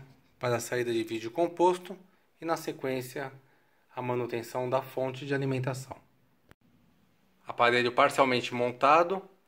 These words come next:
processo cem por cento reversível. Repare que o fio da saída de vídeo composto passa pelo caminho original do cabo R F.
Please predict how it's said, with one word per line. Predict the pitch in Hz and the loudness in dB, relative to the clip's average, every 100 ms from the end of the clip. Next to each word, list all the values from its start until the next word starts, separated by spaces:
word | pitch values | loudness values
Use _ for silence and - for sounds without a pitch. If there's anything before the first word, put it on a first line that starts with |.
| _ _ _ _ | _ _ _ _
processo | 131 123 135 127 127 | -6 2 4 4 0
cem | 135 156 | -4 -2
por | 156 143 | -2 -4
cento | 147 131 | -4 -4
reversível. | 120 123 123 110 - 143 156 160 170 170 _ _ _ _ | -2 -2 -2 -4 -4 0 0 0 -2 -6 _ _ _ _
Repare | 120 - 131 131 127 | -14 2 4 6 4
que | 127 135 | -4 -6
o | 120 | -6
fio | - - 139 135 120 - _ _ _ _ _ _ _ | -10 -2 0 0 -2 -14 _ _ _ _ _ _ _
da | 123 | -10
saída | 107 127 123 123 | -2 2 2 0
de | |
vídeo | 120 131 127 | -2 -6 -4
composto | 139 123 135 127 123 - 113 _ _ _ _ _ _ _ _ | -4 -2 0 0 -2 -12 -16 _ _ _ _ _ _ _ _
passa | - 120 - | -2 -2 -2
pelo | 127 135 127 | -2 0 0
caminho | 127 123 123 127 127 - | -2 -2 0 -2 -2 -6
original | - 127 143 147 151 131 120 135 | -2 -2 0 0 0 2 2 2
do | 131 | 0
cabo | 127 123 120 | -2 -2 -2
R | 107 113 | -2 -2
F. | 107 107 123 127 170 | 0 0 0 -4 -10